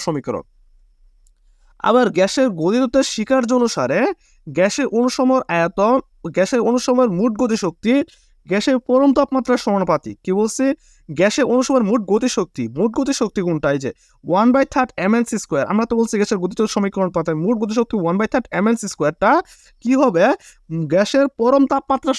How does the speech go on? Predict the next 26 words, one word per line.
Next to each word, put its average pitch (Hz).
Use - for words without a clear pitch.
সমানুপাতিক 220
হবে। 139
এটা 196
কোথা 233
থেকে 240
পেয়েছি 247
আমরা? 240
গ্যাসের 175
গতিতত্ত্বের 220
স্বীকার্য 208
অনুসারে। 123
তাহলে 202
one 214
by 247
third 240
এম 180
এন 247
সি 240
square 240
আলফা 202
যেহেতু 233
সমানুপাতিক, 208
তাহলে 165
আলফা 190
কি 226
সমানুপাতিক? 262